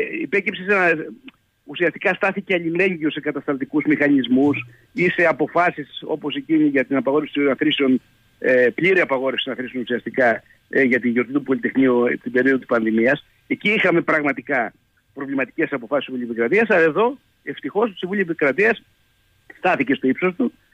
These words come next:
έκρινε με βάση το Σύνταγμα και ελπίζω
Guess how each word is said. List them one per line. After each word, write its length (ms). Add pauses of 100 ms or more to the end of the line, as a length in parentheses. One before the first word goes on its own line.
(260)
έκρινε 420
με 120
βάση 300
το 100
Σύνταγμα 480 (400)
και 300 (580)
ελπίζω 640